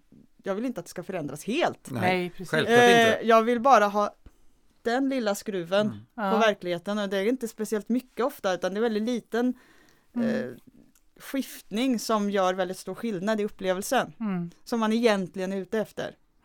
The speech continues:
Speaker 3: Mm.
Speaker 1: Och när man kan bli så specifik, då krävs det ganska mycket kommunikation och samtal och medvetenhet kring vad jag faktiskt behöver och önskar.
Speaker 3: Ja.
Speaker 1: Och det är jaget som har behov, det är jag-,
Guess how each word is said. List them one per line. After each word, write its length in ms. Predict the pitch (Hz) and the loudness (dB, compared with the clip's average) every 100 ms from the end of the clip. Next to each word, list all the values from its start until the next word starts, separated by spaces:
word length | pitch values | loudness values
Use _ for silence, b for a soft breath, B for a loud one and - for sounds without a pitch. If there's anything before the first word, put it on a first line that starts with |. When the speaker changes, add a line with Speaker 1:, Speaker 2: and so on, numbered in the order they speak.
| B | B
Speaker 3:
Mm. 120 | 202 175 B B B B | -16 -18 B B B B
Speaker 1:
Och 140 | 220 226 | -2 2
när 140 | 226 | 2
man 160 | 226 220 | 2 0
kan 160 | 226 | -2
bli 180 | 240 269 | -2 -2
så 160 | 226 214 | -4 -6
specifik, 720 | 208 196 208 - 247 254 - | -8 -8 -8 -2 -2 -2 -6
då 60 | |
krävs 320 | 208 220 196 | -4 -2 -2
det 80 | 202 | -6
ganska 280 | 208 202 196 | -6 -6 -8
mycket 260 | 196 185 - | -10 -10 -10
kommunikation 640 | 185 185 190 180 185 175 | -10 -8 -10 -8 -10 -8
och 60 | |
samtal 720 | - 240 214 170 247 262 247 226 B B | -4 -2 -2 -4 0 2 2 -2 B B
och 100 | 202 | -4
medvetenhet 920 | 233 208 190 185 175 202 262 254 - | 0 0 -2 -6 -4 -2 0 -2 -4
kring 280 | 208 190 185 | -8 -6 -4
vad 140 | 185 | -4
jag 80 | 185 | -4
faktiskt 520 | 190 - 170 - _ _ _ _ | -6 -10 -16 -16 _ _ _ _
behöver 680 | 180 175 254 294 285 294 302 b b | -8 0 2 2 2 0 0 b b
och 120 | 269 | 0
önskar. 560 | 262 214 - 170 139 - b b b | 0 0 -4 -2 -2 -4 b b b
Speaker 3:
Ja. 300 | 196 170 175 | -6 -6 -4
Speaker 1:
Och 120 | 214 | -2
det 60 | 262 | 4
är 240 | 240 208 | 4 4
jaget 480 | 190 170 165 240 262 | -2 -4 2 2 2
som 200 | 285 277 | -2 0
har 240 | 269 269 247 | 2 2 2
behov, 420 | 254 190 220 226 | 0 -2 -4 -2
det 80 | 208 | -2
är 60 | |
jag-, 420 | 202 180 180 - | 0 0 -2 -4